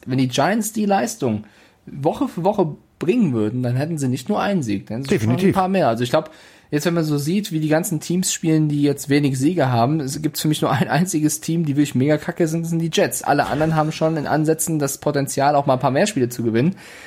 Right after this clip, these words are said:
Speaker 1: Die Jets sind für mich, also die werden den ersten Pick im nächsten Draft haben, das ist für mich ziemlich sicher.
Speaker 2: Ja. Und ich, also eins sieben, ja, aber die, da, da waren Partien dabei, wo die Giants hätten gewinnen können. Also d-,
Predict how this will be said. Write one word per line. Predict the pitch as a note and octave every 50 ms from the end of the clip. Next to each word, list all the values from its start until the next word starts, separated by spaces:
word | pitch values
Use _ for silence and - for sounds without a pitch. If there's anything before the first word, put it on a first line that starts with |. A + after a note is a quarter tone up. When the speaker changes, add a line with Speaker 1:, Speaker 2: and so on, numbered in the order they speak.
| - - - - - - _ _ _ -
Speaker 1:
Die | - C3
Jets | - C#3 C3 C3 - -
sind | F#3 E3+
für | - F3
mich, | E3 E3 - - E3 -
also | C#3+ C#3+ C3
die | C3+ C#3 C3
werden | C3+ C3 C#3+ E3 E3+ D#3+
den | D#3 D3+ D3+ D3+ -
ersten | - D3+ D#3+ - F3 D#3+
Pick | - - E3 - -
im | D#3 C#3+
nächsten | D3 D3 - - D3+
Draft | D3 C#3+ C#3 C#3 - -
haben, | D3+ D3+ C3+
das | A#2+ A2+ -
ist | - - -
für | -
mich | C3 C3 B2 - -
ziemlich | - D3 C#3+ D3 -
sicher. | - C3+ - - G#2 A2 - - - _ _ _ _ _ _ -
Speaker 2:
Ja. | D2+ C#2+ - - _ _ - - - - - - - - - - _ -
Und | F#3+ D#3 C#3 G#2 - - - - - - - - - - _ _ -
ich, | - - - - - - - -
also | - F2 F2 F#2 -
eins | - D#2 F2 F#2+ - -
sieben, | F#2+ G2 C#3 C3 F#2
ja, | C#2+ C#2 D2 G#2 G#2+ D#2+
aber | - - D2 D2+
die, | D2 D#2+ A1+ - C2+ -
da, | C#2 C2+
da | B1+ - C#2+ A#1+
waren | B1 E2+ A2 G#2
Partien | - G2 F2+ - - A2+ A2
dabei, | A2 F#2 E2 F#2 G2 F#2+
wo | G2
die | F2+ F2
Giants | D2 E2+ E2 F#2+ F#2+ -
hätten | F#2+ - G#2+ G2
gewinnen | F2 D2+ F2+ G2 G2 -
können. | - - C3+ D3+ A#2 -
Also | G1+ C#2+ C2+ F2+ E2
d-, | E2+ - - C2+ C#2